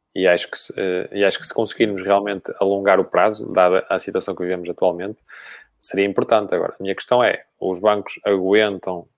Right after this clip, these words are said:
com o alargamento do prazo das moratórias? É assim, se realmente, eh, aguentarem, eu penso que a moratória poderá ser uma boa solução,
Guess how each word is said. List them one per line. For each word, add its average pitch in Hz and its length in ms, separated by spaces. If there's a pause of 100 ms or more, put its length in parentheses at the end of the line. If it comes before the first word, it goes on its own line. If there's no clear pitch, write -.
(120)
com 95 280
o 95 60
alargamento 95 540
do - 60
prazo 92 240
das 87 120
moratórias? 87 560
É - 40
assim, - 180
se 131 420
realmente, 95 440 (220)
eh, 87 540 (380)
aguentarem, 92 640 (600)
eu 98 100
penso 104 220
que - 100
a 110 40
moratória 113 400
poderá 127 520
ser 120 340
uma 104 200
boa 107 160
solução, 120 580